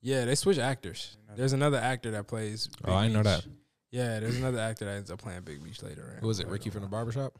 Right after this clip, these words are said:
Speaker 1: I don't know, but he do look like Meech, though. Like, they show, if you remember when, 'cause how they did it, when the, the first season first started, the first episode started off with Meech going back to Detroit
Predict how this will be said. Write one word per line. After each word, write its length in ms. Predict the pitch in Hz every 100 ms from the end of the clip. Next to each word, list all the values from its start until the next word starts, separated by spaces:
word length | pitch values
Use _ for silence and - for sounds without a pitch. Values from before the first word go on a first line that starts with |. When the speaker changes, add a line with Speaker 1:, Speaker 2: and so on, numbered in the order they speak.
| _
Speaker 1:
I 60 | 139
don't 160 | 170
know, 120 | 170 131
but 100 | 160
he 60 |
do 140 | 151 160
look 140 | 135
like 160 | 110 107
Meech, 280 | 107 98
though. 180 | - - - _ _
Like, 160 | 131 135
they 120 | 147
show, 580 | - 175 170 160 143 - _ _ _ _ _ _ -
if 100 | 143
you 140 | 202
remember 420 | 175 165 190 165 151
when, 500 | 147 143 135 127 - _ _ _ _ _
'cause 140 | - 143
how 140 | 196
they 160 | 185 151
did 260 | 120 165
it, 320 | 170 135 - - _ _ _ _ _ _ _ _ _
when 380 | - 143 151 147
the, 160 | 127 - _ _ -
the 120 | 131
first 320 | - 180 185
season 300 | 180 170 147
first 240 | 147 139 -
started, 280 | 160 147 117
the 80 |
first 260 | 120 143 139
episode 420 | 139 123 - 113
started 320 | 113 131 120
off 220 | 120 120 -
with 200 | 127 -
Meech 280 | 135 127 -
going 300 | 123 113 113
back 380 | 127 127 - -
to 140 | 143
Detroit 500 | 120 - 135 117 -